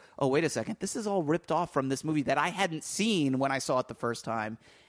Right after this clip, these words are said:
And it felt so original and clever to me, and actually it was kind of taken from something else, you know? And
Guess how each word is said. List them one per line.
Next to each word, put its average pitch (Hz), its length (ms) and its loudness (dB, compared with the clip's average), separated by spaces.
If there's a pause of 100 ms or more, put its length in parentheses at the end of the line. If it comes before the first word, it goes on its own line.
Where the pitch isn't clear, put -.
(100)
And 175 100 2
it - 100 -8
felt 185 240 -2
so 180 260 2
original 165 500 2
and 143 80 -2
clever 160 280 0
to 151 80 -2
me, 185 240 2
and 165 100 2
actually 175 320 0
it 107 60 0
was 127 120 -2
kind 156 240 0
of 135 240 -2 (1000)
taken - 320 -2
from 220 120 0
something 226 320 0
else, 175 320 -2
you 160 60 0
know? 160 240 2
And 170 340 -2